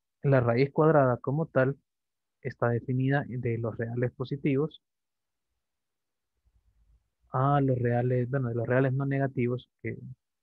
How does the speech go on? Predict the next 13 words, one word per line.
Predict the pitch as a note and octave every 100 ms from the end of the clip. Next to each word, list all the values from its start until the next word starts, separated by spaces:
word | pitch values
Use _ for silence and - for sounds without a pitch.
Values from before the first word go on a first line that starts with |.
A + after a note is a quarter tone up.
| _ _ _ _ _ _ _ _ _
serían | _ B2 A#2 B2+ B2
los | A2+
positivos | A#2 B2 C3+ C3 A#2+
y | B2+
el | C#3
cero, | C3+ B2 B2+ _ _ _ -
a | C#3+
los | D3 C#3
reales, | C3 B2 B2 C3 - _ _ _ _ _ _ -
eh, | B2 A#2 A2+ A2+ A2 G#2+ A2 A2 _ _ _ _ _ _ _ _ _ _
pues, | C3+ A2+
no | C3 C3+
negativos. | C3 A#2+ A2 C#3 B2 -